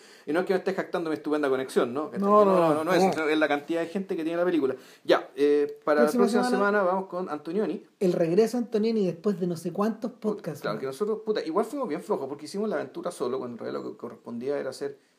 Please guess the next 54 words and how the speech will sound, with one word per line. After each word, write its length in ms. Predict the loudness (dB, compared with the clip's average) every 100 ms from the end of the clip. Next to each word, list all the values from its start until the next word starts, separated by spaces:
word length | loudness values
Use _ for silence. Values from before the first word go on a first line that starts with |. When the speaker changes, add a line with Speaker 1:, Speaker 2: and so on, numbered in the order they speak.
| _
Speaker 1:
El 140 | -12 -10
Eclipse, 560 | -8 -8 -10 -10 -10 -12 _
La 120 | -4 0
Speaker 2:
Pero 40 |
Speaker 1:
Luz, 80 | 0
Speaker 2:
es 40 | 0
que 100 | -2
en 60 |
ese 180 | -2 -2
tiempo 280 | -4 -4 -4
no 100 | -4
teníamos 440 | -2 -2 -2 -4 -6
esta 120 | -4
Speaker 1:
La 140 | -2
Speaker 2:
idea. 100 | 0
Speaker 1:
Note 240 | 0 -2 -6
y 80 | -4
La 140 | -2
Aventura. 400 | -4 -8 -12 -12 -16 -8
Speaker 2:
La 120 | -4
primera 340 | 0 2 2 2
vez 120 | 0
que 100 | -4
hicimos 300 | -4 -2 0
esto 380 | -2 -4 -6 -6 -6
fue 200 | -2 -2
Speaker 1:
Sí. 20 |
Speaker 2:
cuando 520 | -2 -4 -2 -2 -4 -6 _ -8
hablamos 400 | -4 -2 0 0
de 80 | -2
la 100 | -4
trilogía 460 | -6 -10 -8 -2
de 100 | 0
Bergman. 320 | 0 -4 -6 -20 _ _ _ _ _ -6
Speaker 1:
Ya. 180 | -6 -6 _ _ _ _
Speaker 2:
¿Cachai? 420 | -18 -10 -10 -10 -14 _ _ _ _ _ _ _
Eh, 360 | -2 0 2 0
Speaker 1:
No, 220 | 0 0
Speaker 2:
y 120 | 0 -4
Speaker 1:
yo 100 | -10
creo 140 | -8
que 80 | -10
hemos 180 | -6 -6
hablado 180 | -8 -10
de 40 |
otras 140 | -10 -10
películas 280 | -6 -4
en 40 | 0
Speaker 2:
Mm. 20 |
Speaker 1:
bloque, 180 | 0 2
pero 240 | 0 -2
es 80 | -2
verdad, 160 | 0 0
efectivamente, 340 | 0 -2 0